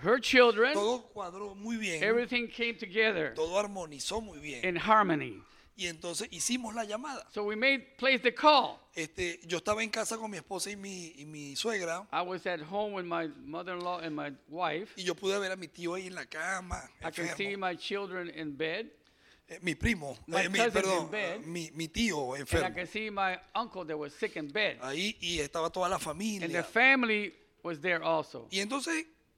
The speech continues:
Speaker 2: ese, eh, o-, hicimos, hice la oración.
Speaker 1: So he prayed over them
Speaker 2: Ahí con el FaceTime.
Speaker 1: with a FaceTime.
Speaker 2: Y oré
Speaker 1: He prayed
Speaker 2: como si él fuera mi papá.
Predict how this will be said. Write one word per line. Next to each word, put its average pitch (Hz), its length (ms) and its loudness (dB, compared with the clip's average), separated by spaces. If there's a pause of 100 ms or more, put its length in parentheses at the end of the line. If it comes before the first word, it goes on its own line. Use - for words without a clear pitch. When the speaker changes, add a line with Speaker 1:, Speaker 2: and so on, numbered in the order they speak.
Speaker 2:
ese, 185 400 -4
eh, 180 300 -2
o-, 190 180 -4
hicimos, 240 460 4
hice 226 240 4
la 208 100 2
oración. 156 480 0 (200)
Speaker 1:
So 180 160 -4
he 180 160 -4
prayed 233 340 4
over 220 300 2
them 113 260 -8 (180)
Speaker 2:
Ahí 165 320 4
con 170 200 -4
el 147 80 -6
FaceTime. 165 580 -2 (100)
Speaker 1:
with 151 160 -6
a 156 60 -4
FaceTime. 120 680 -2 (360)
Speaker 2:
Y 185 300 -2
oré 160 500 4 (280)
Speaker 1:
He 127 120 -10
prayed 220 480 2
Speaker 2:
como 156 440 -10
si - 280 -12
él 151 120 -10
fuera 180 200 -10
mi 175 120 -14
papá. - 280 -6